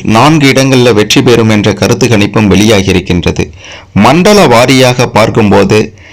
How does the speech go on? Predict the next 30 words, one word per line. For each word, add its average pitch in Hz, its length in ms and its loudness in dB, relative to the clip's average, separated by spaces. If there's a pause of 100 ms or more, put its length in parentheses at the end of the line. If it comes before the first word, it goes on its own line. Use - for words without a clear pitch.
(240)
சென்னையில 139 560 0 (280)
மொத்தம் 131 460 -2 (480)
ஆறு 175 260 2
இடங்கள்ல 120 580 2 (540)
தி 165 160 2
மு 196 180 4
க 147 200 0
கூட்டணி 120 420 0
ஐந்து 123 320 0
இடத்திலையும், 101 640 -2 (220)
அ 110 120 2
தி 147 160 0
மு 127 200 2
க 110 200 -2
கூட்டணி 104 440 -2 (100)
ஒரு 101 260 0
இடத்திலையும் 107 600 0
வெற்றி 87 200 -2
பெறுமா. 82 360 -2 (760)
வட 113 320 0
தமிழகத்துல 123 680 0 (100)
மொத்தம் 104 480 -2 (120)
ஏழு 127 240 2
இடங்கள்ல 101 500 0 (580)
தி 147 160 2
மு 180 200 4
க 120 260 0
கூட்டணி 113 420 0 (160)
ஆறு 127 240 2
இடங்கள்லையும், 98 720 0